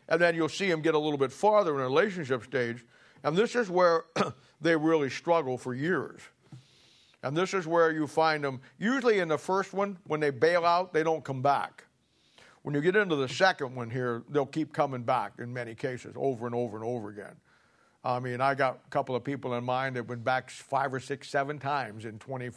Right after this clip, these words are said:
twenty-five years. I mean, it's, it's just like, I think it has to do with the full moon or something. I don't know, but here they come. <clears throat> And they show up for a while, and then you know, you know the drill.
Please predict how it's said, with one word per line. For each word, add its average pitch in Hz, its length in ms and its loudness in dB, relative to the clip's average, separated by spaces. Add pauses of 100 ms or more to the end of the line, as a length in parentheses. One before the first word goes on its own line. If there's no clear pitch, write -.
(140)
twenty-five 131 480 -6
years. 110 280 -12 (680)
I 135 80 -4
mean, 127 320 -8
it's, 123 200 -8
it's 131 140 -6
just 127 160 -6
like, 127 200 -6
I 120 120 -6
think 123 120 -8
it 120 80 -8
has 131 140 -4
to 127 80 -10
do 123 100 -6
with 120 140 -8
the 95 60 -16
full 135 280 -6
moon 127 260 -6
or 104 80 -10
something. 104 280 -6
I 113 120 -4
don't 123 120 -4
know, 117 160 -4
but 95 160 -12
here 110 160 -6
they 120 140 -2
come. 151 340 -2 (920)
<clears throat> - 460 2
And 123 140 -6
they 123 60 -4
show 143 320 2
up 143 160 -2
for 151 140 0
a 139 60 4
while, 151 400 2
and 135 80 -6
then 131 180 -4
you 135 120 -4
know, 160 280 2
you 233 160 -6
know 196 160 -2
the 135 100 -2
drill. 131 480 -4